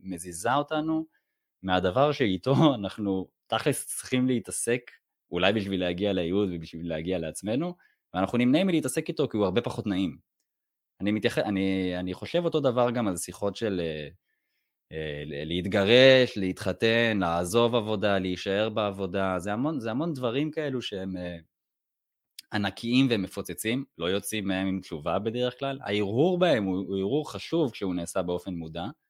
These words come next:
אבל זה הרבה פעמים, אם מתבוננים בזה, אה, בכנות, רואים שזה מזיז אותנו. רואים שזה מזיז אותנו מהשיחה, "כי מה אתה מדבר איתי על ייעוד עכשיו? קרה לך משהו עם הבוס בצהריים?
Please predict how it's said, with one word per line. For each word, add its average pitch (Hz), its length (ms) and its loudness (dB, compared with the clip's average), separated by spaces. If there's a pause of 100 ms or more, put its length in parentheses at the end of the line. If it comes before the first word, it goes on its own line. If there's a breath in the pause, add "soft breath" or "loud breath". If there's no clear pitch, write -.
(640)
אבל 101 200 0
זה 104 120 2
הרבה 101 260 2
פעמים, 143 420 2
אם 123 80 2
מתבוננים 110 520 0
בזה, 90 400 -4 (580)
אה, 73 340 -10 (600)
בכנות, 98 720 0
רואים 139 340 4
שזה 139 240 0
מזיז 113 280 0
אותנו. - 280 -6 (800)
רואים 117 180 -2
שזה 123 220 0
מזיז 101 280 0
אותנו 107 280 0
מהשיחה, 87 400 -4
"כי - 140 -12
מה 208 120 -2
אתה 269 140 -2
מדבר 190 240 2
איתי 175 200 4
על 135 100 6
ייעוד 143 220 4
עכשיו? 95 320 0
קרה 113 160 4
לך 143 180 2
משהו 139 220 2
עם 120 80 4
הבוס 113 260 2
בצהריים? 110 560 0